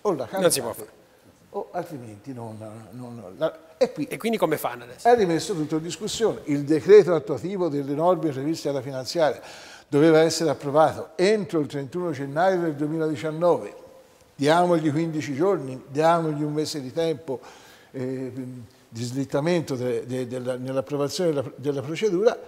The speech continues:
Speaker 1: sta di fatto, però ora è tutto rimesso in discussione e non sappiamo, ed è questo che chiediamo al governo, chiarezza, perché non sappiamo come loro vorranno affrontare questa roba, perché è chiaro che nuovamente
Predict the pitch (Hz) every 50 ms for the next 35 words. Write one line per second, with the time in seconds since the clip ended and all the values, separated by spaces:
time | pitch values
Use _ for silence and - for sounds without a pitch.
0 | - - - - - - - - - 113 120 175 190 - 110 101 104 - - 190
1 | 180 - - 120 131 135 - - 151 143 156 180 165 180 185 190 175 - 202 196
2 | 196 208 208 208 196 - 214 208 208 208 196 - - 220 - - - 247 226 170
3 | 123 - - - - 175 180 165 139 135 143 143 143 131 - - - 135 127 -
4 | - 196 196 185 151 120 110 113 113 113 120 107 - - 175 175 - - 139 117
5 | 107 - 117 117 127 123 127 117 110 107 120 123 135 139 120 101 - - - -
6 | - - 127 123 117 107 92 - - - - 180 196 - - - - - - -
7 | - - 151 - - 95 104 123 135 - - 247 247 247 - 156 135 156 185 226
8 | 185 143 143 160 170 165 147 147 160 170 185 196 196 220 220 233 247 214 185 190
9 | 160 123 117 117 120 131 131 135 - - 196 247 262 233 - - - 92 101 120
10 | 156 190 175 - 190 202 202 - - 208 202 220 240 226 180 - - - - -
11 | - - - - 170 123 - 143 135 127 - - - 208 247 254 240 208 160 127
12 | 117 - 160 156 156 160 175 175 175 175 160 160 180 220 233 226 208 170 - -
13 | 170 156 131 110 113 - -